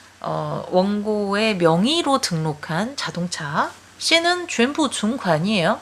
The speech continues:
전체 예금, 뭐 저금 다 되죠. 그러면 앞에 띵위를 보시면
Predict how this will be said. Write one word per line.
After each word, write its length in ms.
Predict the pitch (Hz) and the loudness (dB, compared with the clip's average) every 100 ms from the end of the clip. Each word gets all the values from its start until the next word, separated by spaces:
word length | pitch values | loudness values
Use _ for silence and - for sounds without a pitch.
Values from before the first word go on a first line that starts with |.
| - | -8
전체 880 | - - 180 196 - - 302 330 311 | -8 -2 0 0 0 2 4 2 -2
예금, 480 | 185 156 156 190 135 - | 0 0 2 0 -2 -10
뭐 100 | 151 | -10
저금 540 | - 160 156 262 165 - | -8 -6 0 2 0 -6
다 160 | - 151 | -14 -12
되죠. 320 | 147 143 - - - - - - | -10 -6 -8 -10 -16 -14 -16 -4
그러면 400 | 233 240 240 226 | 0 2 4 4
앞에 220 | - - | 2 0
띵위를 400 | 208 294 285 240 | -4 -4 -2 -2
보시면 560 | 175 165 180 220 285 | 0 -2 0 4 4